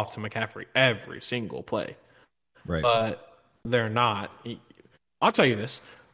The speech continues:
Speaker 1: Brock Purdy kinda reminds me of Joe Flacco, another Super Bowl winning quarterback who had a good running back. You know, when,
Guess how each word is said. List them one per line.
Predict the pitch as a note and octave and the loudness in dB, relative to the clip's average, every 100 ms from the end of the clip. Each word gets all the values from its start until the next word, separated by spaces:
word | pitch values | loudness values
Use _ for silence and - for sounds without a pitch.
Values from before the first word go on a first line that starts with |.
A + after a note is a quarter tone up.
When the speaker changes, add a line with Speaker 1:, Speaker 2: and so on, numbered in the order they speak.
| _ - | _ 4
Speaker 1:
Brock | F3 G#3+ - | 6 6 4
Purdy | G#3 F3 C3+ | 6 6 4
kinda | D#3+ D3 | 2 2
reminds | C#3 C3+ C3+ B2+ A#2+ | 2 4 4 2 0
me | B2+ B2+ C3 | -2 -2 2
of | B2+ B2 B2 A#2+ - - _ _ C3 | 2 4 2 0 -8 -20 _ _ -4
Joe | C#3 C#3 | 0 2
Flacco, | C3 E3+ D#3 - - _ _ A#2 | 4 2 2 -6 -14 _ _ -6
another | B2 C#3 C3+ | 0 2 2
Super | C3 B2+ B2+ | 0 -2 2
Bowl | B2 | 2
winning | A#2+ A#2 | 0 -4
quarterback | D3+ C#3+ A2 G#2 - _ _ | -2 -2 -2 -8 -12 _ _
who | C3+ | -2
had | C3 F3 | 2 4
a | D#3+ | 6
good | D#3+ E3 | 6 6
running | D3 G#3 C3 | 6 4 2
back. | G#2+ B2 - | 0 -4 -4
You | A#2+ | -4
know, | A#2+ B2 | 0 2
when, | B2 A#2+ B2 | 2 0 -4